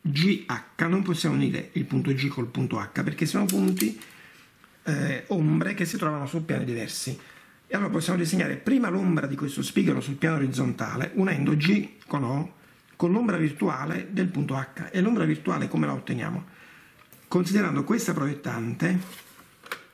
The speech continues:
che incontra la linea di terra in questo punto, portiamo su questo punto e quindi qui abbiamo l'ombra virtuale del punto H. E allora disegniamo l'ombra dello spigolo G H unendo G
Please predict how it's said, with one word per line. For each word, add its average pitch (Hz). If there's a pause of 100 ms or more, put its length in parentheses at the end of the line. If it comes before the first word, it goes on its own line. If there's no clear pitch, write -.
(540)
che 156
incontra 147
la 135
linea 156
di 135
terra -
in -
questo -
punto, 104
portiamo 160
su 131
questo 135
punto 135 (440)
e 196
quindi 190
qui 208
abbiamo 160
l'ombra 185
virtuale 143
del -
punto -
H. - (800)
E -
allora 208
disegniamo 165
l'ombra 214
dello 143
spigolo 135
G 135
H -
unendo 143 (720)
G 202